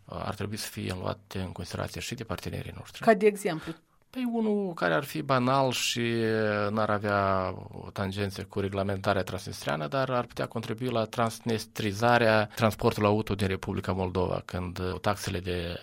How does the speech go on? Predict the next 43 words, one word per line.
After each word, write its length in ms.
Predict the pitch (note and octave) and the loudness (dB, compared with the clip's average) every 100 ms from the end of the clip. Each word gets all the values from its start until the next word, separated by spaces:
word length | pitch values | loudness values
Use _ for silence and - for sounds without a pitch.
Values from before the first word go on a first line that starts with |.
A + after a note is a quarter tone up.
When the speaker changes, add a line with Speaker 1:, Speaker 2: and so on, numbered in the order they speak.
| - | -8
Speaker 1:
înregistrare 720 | A2 G#2 G2 F#2+ C3 B2+ A#2 G#2+ | 2 2 2 0 4 6 6 4
diferă 340 | G2+ A2+ G2+ | 2 2 2
foarte 320 | F#2+ G2 G2 | 2 0 2
mult 200 | G2+ C3+ | -2 -2
și 100 | - | -2
atunci 360 | C3+ D#3 D#3 - | -6 -6 -6 -6
cetățenii 500 | - C3+ A#2+ C3 A#2 | -6 -6 -4 -2 0
noștri, 320 | G#2 A2 A#2 | -2 -2 0
sau 120 | G2 | 2
o 40 | F#2 | 2
bună 260 | A2+ A#2 | 2 2
parte, 360 | F2 G#2 G2 F#2 | 4 2 2 -6
că 160 | - | -8
suntem 300 | - F2+ G2+ | -10 -6 -6
șmecheri 480 | F#2 - G2 G2 F2+ | -8 -6 -8 -6 -10
la 220 | F#2 F#2 F#2 | -8 -10 -10
tot 160 | G2 - | -12 -10
felul 260 | G2 F#2 F#2+ F#2+ | -10 -10 -8 -4
de 260 | F#2+ F#2 F#2 | -2 -2 -4
operațiuni 500 | F#2 - F2+ A2 G2 | -4 -2 -2 -4 -4
de 60 | |
felul 220 | G2 G2 | -2 0
ăsta, 360 | D#3 - F3 E3+ | 0 0 2 2
și 120 | - | 2
așa 200 | C#3 D#3+ | 0 0
sunt, 180 | G#2 F#2 | -2 -4
sunt 140 | A2 | -4
foarte 240 | G2+ F#2+ F#2+ | 2 2 2
multe 260 | F#2+ F2+ | -2 -2
mașini 400 | F2+ F2 - F#2 - F#2 A2+ A#2 | -2 -2 -4 -8 -10 -10 -8 -6
matriculate 540 | G#2 - - F#2+ G2 | -6 -4 -2 -2 -2
în 160 | F2+ F2+ F2+ | -6 -6 -6
regiunea 340 | F#2 F#2 F2+ | -6 -6 -6
transnistreană 640 | E2+ F2+ F#2 - F#2 F2 | -8 -10 -10 -6 -4 -4
care 300 | E2+ F2 F#2 | -6 -8 -8
circulă 440 | F2 - F#2+ - F2+ | -8 -8 -8 -8 -10
și 160 | - G2 | -8 -10
la 80 | |
Chișinău 340 | D#2+ - G2 F#2 | -8 -6 -4 -4
și 140 | - | -4
în 60 | F2+ | -6
alte 180 | E2+ F#2 | -6 -8
regiuni. 360 | F#2 - - | -10 -12 -14